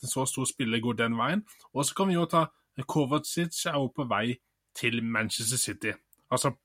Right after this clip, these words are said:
den s-, utrolig deilige midtbanespilleren til Chelsea, som har, som er så god til å, eh, patruljere på midten og få de gode pasningene, veldig gode basisferdigheter.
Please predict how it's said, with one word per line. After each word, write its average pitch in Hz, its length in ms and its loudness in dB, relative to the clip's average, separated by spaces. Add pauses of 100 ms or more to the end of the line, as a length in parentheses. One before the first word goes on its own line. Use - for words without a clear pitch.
(100)
den 135 540 -6
s-, - 200 2 (360)
utrolig 156 680 2
deilige 127 500 0
midtbanespilleren 127 760 -4
til 120 200 -4
Chelsea, 123 500 0 (440)
som 151 240 -2
har, 117 380 -6
som 151 200 -4
er 120 200 2
så - 180 -4
god 120 260 -2
til 131 120 -2
å, 123 100 -2 (540)
eh, 240 220 4 (120)
patruljere 120 540 2
på 120 100 -8
midten 117 440 -2
og 113 180 0
få 110 240 -4
de 110 100 -2
gode 107 280 -4
pasningene, 110 760 -4
veldig 117 300 -4
gode 113 240 -4
basisferdigheter. 107 920 -4